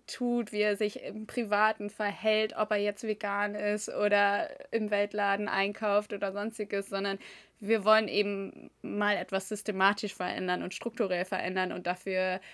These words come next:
reicht es hoffentlich schon aus, wenn wir möglichst viele Postkarten verschicken oder einfach möglichst viele E-U-Abgeordnete erreichen und sie dann dazu bewegen, dass sie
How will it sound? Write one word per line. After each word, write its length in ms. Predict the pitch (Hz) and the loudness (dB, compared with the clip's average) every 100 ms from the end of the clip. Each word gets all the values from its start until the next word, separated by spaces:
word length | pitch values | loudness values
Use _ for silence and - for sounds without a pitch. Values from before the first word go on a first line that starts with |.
| - | 8
reicht 280 | 233 359 - | 10 10 8
es 160 | 330 - | 2 8
hoffentlich 560 | 269 370 320 247 247 | 8 8 6 6 4
schon 160 | - 202 | 4 4
aus, 340 | 196 226 277 | 8 8 6
wenn 180 | 240 208 | 2 0
wir 100 | 202 | 0
möglichst 420 | 208 233 226 214 | 0 -2 -4 -4
viele 160 | 214 196 | -4 -4
Postkarten 600 | - 208 - 196 185 196 | -2 -4 -2 -2 -2 -4
verschicken 460 | 190 185 208 196 | -6 -4 -4 -6
oder 220 | 170 165 - | -6 -6 -4
einfach 420 | 180 180 175 - | -6 -8 -10 -8
möglichst 420 | 185 175 185 - | -10 -8 -8 -8
viele 200 | 190 180 | -8 -6
E-U-Abgeordnete 920 | 165 190 - 190 - 180 185 190 - | -6 -6 -6 -6 -6 -6 -6 -10 -8
erreichen 600 | 175 180 170 175 185 180 | -6 -4 -2 -2 -4 -8
und 180 | 170 175 | -8 -8
sie 120 | 175 | -8
dann 180 | 170 170 | -8 -8
dazu 300 | - 175 - | -8 -10 -12
bewegen, 520 | 175 175 185 240 208 | -12 -6 -2 -2 -4
dass 200 | 175 180 | -6 -10
sie 240 | - 180 | -8 -6